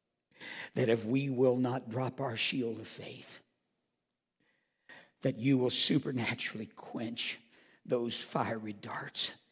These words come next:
that the enemy has targeted at us. God,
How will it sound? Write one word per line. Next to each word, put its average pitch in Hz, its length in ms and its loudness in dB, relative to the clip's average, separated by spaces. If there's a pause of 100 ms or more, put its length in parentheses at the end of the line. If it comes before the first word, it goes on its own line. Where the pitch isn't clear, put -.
(420)
that 127 160 0
the 120 160 -2 (100)
enemy 113 480 0 (180)
has - 260 2
targeted 107 720 2
at - 140 -8
us. - 340 2 (1300)
God, 139 440 10